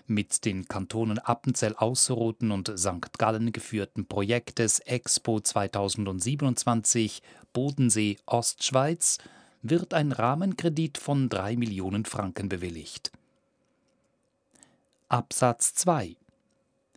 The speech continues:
Dieser Beschluss steht unter dem Vorbehalt, dass auch die Kantone Appenzell Ausserrhoden und Sankt Gallen ihre Kostenanteile wie folgt sprechen: A.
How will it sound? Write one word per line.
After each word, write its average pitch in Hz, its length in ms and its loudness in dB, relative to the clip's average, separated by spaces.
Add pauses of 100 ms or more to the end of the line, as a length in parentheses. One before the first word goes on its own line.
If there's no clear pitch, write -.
(460)
Dieser 135 400 4
Beschluss 151 640 4
steht 143 480 0
unter 127 300 2
dem 113 160 2
Vorbehalt, 139 880 2
dass - 260 -2
auch 143 340 2
die 196 220 0
Kantone 147 640 0
Appenzell 127 440 -2
Ausserrhoden 143 800 2
und 113 200 2
Sankt - 360 -4
Gallen 147 440 2
ihre 101 420 2
Kostenanteile 120 1160 2
wie 85 100 -10
folgt 139 480 -2
sprechen: 127 640 0 (800)
A. 113 400 2